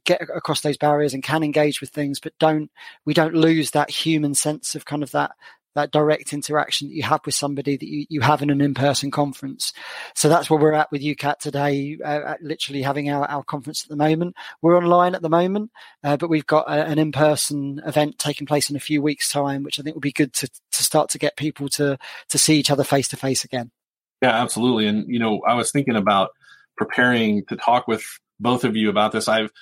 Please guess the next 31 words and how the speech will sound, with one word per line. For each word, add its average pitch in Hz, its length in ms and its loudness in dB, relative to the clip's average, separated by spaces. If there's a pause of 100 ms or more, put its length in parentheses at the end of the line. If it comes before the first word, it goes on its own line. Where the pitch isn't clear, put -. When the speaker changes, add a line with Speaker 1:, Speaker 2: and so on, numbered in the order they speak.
(600)
Speaker 2:
had 143 340 0 (180)
multiple 143 540 4
opportunities 117 640 2
to 113 140 -2
understand 104 840 0 (440)
the 117 100 2
different 110 420 2
terminology 107 720 2
sets, - 480 0 (420)
uh, 101 160 4
the 95 100 2
different 104 340 2
perspectives, 107 880 -2 (320)
um, 110 220 4
but 127 100 2
then 170 320 4
to 131 100 4
see 170 380 4 (140)
how 120 360 2
much 107 400 0
really 107 360 0
is 90 180 -4
common, 92 560 -4
how 117 100 -2
much 110 220 -2
we 107 100 2
do 98 220 0
share, 95 440 0 (220)
especially 113 500 2
the 98 100 0
focus 101 640 0